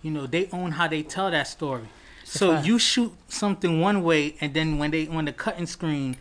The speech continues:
Speaker 2: That's
Speaker 1: you're
Speaker 2: it.
Speaker 1: like, "Yo, that didn't happen that way."
Speaker 2: It's a,
Speaker 1: But
Speaker 2: it's a, it's a whole scenario and game plan they do it.
Speaker 1: All right, so another question that we have is, do we need to tell any other stories that's not being told, or is everything being covered correctly?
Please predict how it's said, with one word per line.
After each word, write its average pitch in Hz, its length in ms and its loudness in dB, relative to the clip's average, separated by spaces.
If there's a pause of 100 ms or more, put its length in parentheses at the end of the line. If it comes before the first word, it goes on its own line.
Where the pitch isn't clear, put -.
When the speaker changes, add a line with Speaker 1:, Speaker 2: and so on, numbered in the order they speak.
(160)
Speaker 2:
That's 160 260 -4
Speaker 1:
you're 196 100 0
Speaker 2:
it. 247 80 2
Speaker 1:
like, 202 180 2
"Yo, 202 120 2
that 226 180 6
didn't 180 140 -2
happen 147 360 -2
that 139 200 -2
way." 147 220 0
Speaker 2:
It's 208 140 -4
a, 165 40 2
Speaker 1:
But - 100 0
Speaker 2:
it's 156 180 0
a, 160 240 2
it's - 140 -6
a 156 40 2
whole 165 160 4
scenario 156 580 -4
and 131 240 -6
game 139 220 -2
plan 131 240 -10
they 123 80 -8
do 127 200 -12
it. 131 60 -14 (480)
Speaker 1:
All 175 80 -14
right, 170 80 -10
so - 120 -6
another 202 300 -4
question 180 380 -8
that 160 120 -10
we 156 140 -6
have 147 320 -6
is, 135 240 -10 (440)
do 180 120 4
we 254 120 6
need 277 280 4
to - 120 -14
tell 202 320 -2
any 196 220 0
other 165 160 -2
stories 151 440 -4
that's 135 220 -6
not 147 240 -4
being 139 220 -4
told, 123 540 -8
or 139 100 -6
is 120 120 -8
everything 151 400 -6
being 135 200 -4
covered 127 340 -8
correctly? 123 440 -8